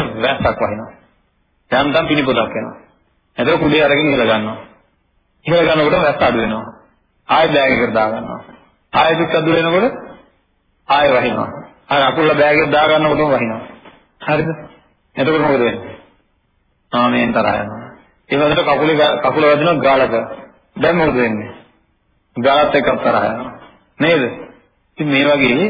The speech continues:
අපිට අර නමයටම අයිති නැති තව තැන් වගේ එකද? අවුව එක්ක, වැස්ස එක්ක, ශරීරයත් එක්ක,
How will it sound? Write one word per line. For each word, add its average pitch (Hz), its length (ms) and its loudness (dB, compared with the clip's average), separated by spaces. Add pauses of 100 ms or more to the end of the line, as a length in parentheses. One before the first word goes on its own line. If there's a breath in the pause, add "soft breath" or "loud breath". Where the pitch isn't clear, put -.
(1200)
අපිට - 260 0
අර 151 200 2
නමයටම 170 560 2
අයිති 156 300 2
නැති 180 200 2
තව 165 200 2
තැන් 160 200 0
වගේ 156 220 0
එකද? 131 200 -4
අවුව 127 280 2
එක්ක, 120 340 0
වැස්ස 131 400 0
එක්ක, 123 300 -2 (540)
ශරීරයත් 143 680 2
එක්ක, 127 200 -2